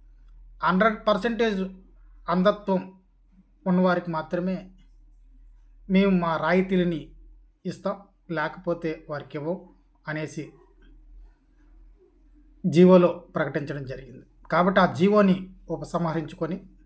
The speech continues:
రెండు వేల పదహారు చట్టం ప్రకారంగా నలభై శాతం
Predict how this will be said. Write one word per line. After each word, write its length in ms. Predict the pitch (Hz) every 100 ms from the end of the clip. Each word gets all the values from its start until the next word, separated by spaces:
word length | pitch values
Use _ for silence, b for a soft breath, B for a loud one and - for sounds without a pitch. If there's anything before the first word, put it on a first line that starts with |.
| _ _ _ _ _ _ _ _ - - - - - 180
రెండు 240 | 180 220
వేల 220 | 240 226 175 - - - _ _ _ _ - - - - - - _ _ _ _ _ _ _ - _ _ -
పదహారు 320 | 180 208 190
చట్టం 320 | 180 - 175
ప్రకారంగా 560 | 175 160 156 147 147 - - _ _ _ _ _ _ -
నలభై 300 | 160 190 214
శాతం 340 | 208 208 202